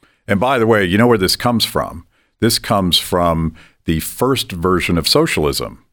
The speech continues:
which was Saint Simon, and he imagined replacing God with science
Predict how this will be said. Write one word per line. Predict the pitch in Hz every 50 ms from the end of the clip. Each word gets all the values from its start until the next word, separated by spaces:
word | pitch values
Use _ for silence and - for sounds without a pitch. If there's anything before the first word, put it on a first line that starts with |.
| _ _
which | 90 87 87 - - -
was | 87 82 80 -
Saint | - - - 101 92 101
Simon, | - - 110 90 82 76 69 73 85 92 - - _ _ _ _ _ _ _ _ _ _ -
and | 87 85 85 82
he | 95 95 90
imagined | 90 85 82 85 90 98 104 90 - 101 87 85 - -
replacing | 82 - - - 90 90 85 - 90 82 76 67
God | - 80 73 71 73 73 80 80 90 - - - _ _ _ _ _ _ _
with | - 104 101
science | - - - 73 67 64 62 78 113 - - - - - -